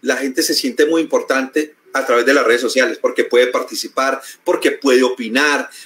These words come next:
porque hace parte instantánea al momento de lo que está sucediendo. Entonces, esa puede ser una de las razones. Las redes sociales nos permiten eso, pero permiten hacer otras cosas mejores. Lastimosamente, eso es lo que está pasando,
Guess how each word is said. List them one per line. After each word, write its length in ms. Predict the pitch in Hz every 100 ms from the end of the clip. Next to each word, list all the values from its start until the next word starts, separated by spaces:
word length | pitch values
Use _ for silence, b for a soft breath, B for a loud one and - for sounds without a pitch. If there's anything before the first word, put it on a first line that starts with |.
| B
porque 440 | - 190 - 156 143
hace 500 | 131 139 147 139 - _ -
parte 360 | 156 151 -
instantánea 1000 | 151 139 - 127 123 170 170 147 120 110 -
al 180 | 127
momento 720 | 127 123 131 156 147 - 160 170 B -
de 100 | 131
lo 120 | 127
que 80 | 123
está 180 | - 120
sucediendo. 580 | 131 127 123 135 113
Entonces, 600 | 110 - 120 156 160 - b b b _ -
esa 300 | 180 185 -
puede 160 | 139
ser 180 | 139 151
una 160 | 151 156
de 60 |
las 100 | 135
razones. 580 | 113 131 175 110 - _ _ _ _ _ -
Las 160 | 123
redes 160 | 131 156
sociales 380 | 165 139 139 151
nos 120 | 135
permiten 680 | - 123 123 _ _ 170 175
eso, 360 | 202 220 220 b b b
pero 240 | 180 165
permiten 340 | 160 147 147 185
hacer 180 | 151 147
otras 220 | 165 -
cosas 240 | 170 165
mejores. 560 | 147 135 151 - - - _ - -
Lastimosamente, 1160 | 127 208 - - 185 180 180 160 123 127 147 - _ -
eso 200 | 143 160
es 40 |
lo 80 | 156
que 60 | 143
está 180 | 131
pasando, 440 | - 143 190 135